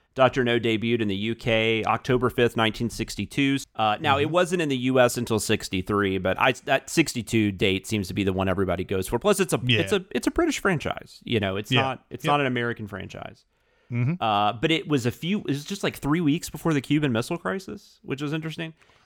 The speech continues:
Speaker 1: And,
Speaker 2: Yeah.
Speaker 1: and especially when you consider some of the plot, like, what Doctor No is trying to do,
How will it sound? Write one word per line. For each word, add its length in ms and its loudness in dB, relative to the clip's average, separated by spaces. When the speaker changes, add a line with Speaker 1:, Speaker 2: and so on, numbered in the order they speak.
Speaker 1:
And, 240 -2
Speaker 2:
Yeah. 200 0
Speaker 1:
and 220 2
especially 400 -2
when 100 0
you 60 -2
consider 300 2
some 200 2
of 80 0
the 80 0
plot, 280 2
like, 140 0
what 240 0
Doctor 340 2
No 240 2
is 120 0
trying 420 2
to 60 -6
do, 540 -2